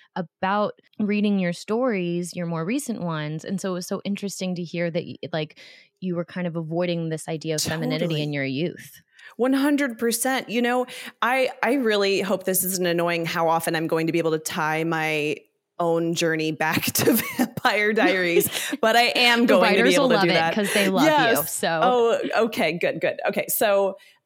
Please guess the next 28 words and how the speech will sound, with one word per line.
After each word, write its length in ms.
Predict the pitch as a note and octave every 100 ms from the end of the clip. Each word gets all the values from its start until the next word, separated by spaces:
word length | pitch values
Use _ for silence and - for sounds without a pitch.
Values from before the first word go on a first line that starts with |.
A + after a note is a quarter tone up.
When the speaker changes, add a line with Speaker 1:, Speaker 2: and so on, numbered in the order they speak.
| _ _
Speaker 2:
yeah, 280 | G3+ A3+ D3
so 180 | - C#3
I 260 | G#3+ A3+ A#3+
grew 160 | A3
up 60 | A#3+
with 120 | A3+
brothers. 460 | G3+ F#3+ F#3 F#3 F3 -
I 180 | F#3
think 460 | F#3 G3+ F#3+ F#3 - _ F#3
there 160 | G#3+
was 160 | A3+ G#3+
an 120 | F#3
essay 380 | F3 F3+ F#3 E3
a 80 | E3
while 240 | E3+ D#3+
back. 240 | D#3+ D#3 -
I 80 | B3
forget 440 | - G#3 E3 D3+ F3+
who 120 | F3+
wrote 280 | E3+ E3+ E3+
it, 200 | E3+ - -
so 320 | - E3+ D#3+ - -
I'm 160 | E3
sorry 260 | E3 F3 E3+
that 120 | E3
I 40 | D#3+
can't 220 | F3 -
credit 300 | E3+ D#3+